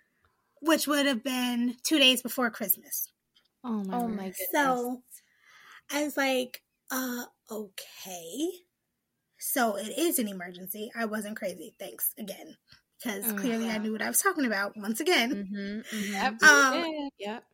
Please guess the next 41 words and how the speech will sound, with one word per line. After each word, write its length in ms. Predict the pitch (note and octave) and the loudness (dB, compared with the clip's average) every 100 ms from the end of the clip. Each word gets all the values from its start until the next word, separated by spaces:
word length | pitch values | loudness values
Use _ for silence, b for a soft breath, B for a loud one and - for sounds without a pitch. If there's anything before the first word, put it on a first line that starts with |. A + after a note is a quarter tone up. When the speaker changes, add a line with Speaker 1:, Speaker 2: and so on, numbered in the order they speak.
| A#3 E4+ | 2 6
Speaker 1:
and 200 | E4+ E4+ | 6 4
so, 380 | - D#4+ D#4+ - | 0 0 0 0
it, 180 | D#4+ E4 | 0 2
and 120 | D#4+ D4 | 0 0
again, 300 | D4 F#4 D4+ | 2 2 2
and 120 | C4+ | -2
that's 240 | C4+ D4 - | -2 -2 -2
the 120 | E4 | 0
thing 160 | C#4+ C4 | 0 0
that 160 | A#3 | 0
I 60 | G#3+ | -2
always 200 | A#3 A#3+ | -2 -2
try 100 | B3+ | -2
to 60 | A3+ | -4
push 240 | C4 A3+ | -6 -6
with 100 | G#3+ | -6
advocacy 520 | G#3+ G3 A3 G#3+ G#3+ | -8 -8 -8 -8 -6
too, 240 | G3 A3+ G3+ | -6 -8 -8
because 400 | A3 C4 A3+ A3+ | -6 -4 -2 -2
I 120 | A#3 | -4
feel 140 | D4+ D4+ | -2 -2
like 140 | A#3 | -2
doctors 440 | G#3+ A3 D4+ C#4+ | -4 -4 -4 -4
see 140 | - A#3+ | -2 -2
so 260 | - A#3 | -2 -2
many 180 | A3 A#3+ | -2 -2
different 300 | A3+ A3+ G#3+ | -4 -6 -8
patients 480 | A3 A3+ - B3+ B3 B B B B3 | -6 -4 -2 -2 -4 B B B -2
and 100 | A#3+ | 0
they 80 | - | 2
Speaker 3:
Mm. 40 | |
Speaker 1:
often 360 | A#3+ A#3+ E4 D#4+ | 2 2 0 0
kind 200 | C#4+ C4 | 0 0
of 80 | A3+ | 0
just 240 | A#3+ A#3 | -2 -2
group 240 | G3 A#3+ A3 | -4 -4 -2
everyone 420 | A#3+ A3+ A#3+ A3+ A3+ | -2 0 0 0 0
the 80 | |
same 340 | - A#3 A3+ G#3+ | 0 0 0 -2
way. 340 | G#3 G#3+ D#4+ F4+ b b b | -4 -4 -4 -6 b b b
Speaker 3:
Mm. 220 | A3 G#3+ | -14 -14